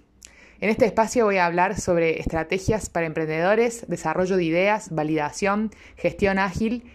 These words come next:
y mucho más. Para más información ingresa a maleprovenzal punto com. ¿Cuánto foco es el suficiente? Nos están hablando todo el tiempo de enfocar, enfocar, enfocar,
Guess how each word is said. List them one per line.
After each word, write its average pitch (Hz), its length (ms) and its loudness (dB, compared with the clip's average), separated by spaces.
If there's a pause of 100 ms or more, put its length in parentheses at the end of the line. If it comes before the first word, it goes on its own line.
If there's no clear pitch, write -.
y 185 80 0
mucho 196 280 2
más. - 360 -6 (960)
Para 208 160 4
más 247 160 0
información 214 560 2
ingresa 190 500 0
a 175 120 -4
maleprovenzal 180 880 0
punto 160 320 -2
com. 139 320 -6 (1500)
¿Cuánto 370 260 -12
foco 247 500 -4
es 220 140 -10
el 233 120 -6
suficiente? 170 880 -14 (100)
Nos 196 100 -10
están 269 220 -4
hablando 247 320 -4
todo 240 100 -6
el 233 120 -8
tiempo 214 600 -6
de 170 360 -6
enfocar, 180 580 0
enfocar, 190 420 -4
enfocar, 170 480 -10